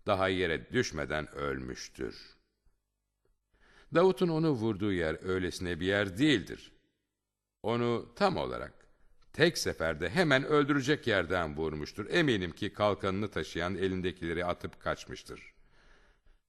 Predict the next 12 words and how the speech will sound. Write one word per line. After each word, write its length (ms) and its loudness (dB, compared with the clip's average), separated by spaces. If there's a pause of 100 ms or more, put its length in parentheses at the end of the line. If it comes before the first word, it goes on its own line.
(420)
Davut 580 4
Golyat'ın 460 6
yanına 320 0
gider, 340 0 (200)
onun 320 -4
kılıcını 560 -6
çeker 640 -6 (200)
ve 80 4
kafasını 500 0
kesip 360 -2 (580)
havaya 680 4
kaldırır. 640 -6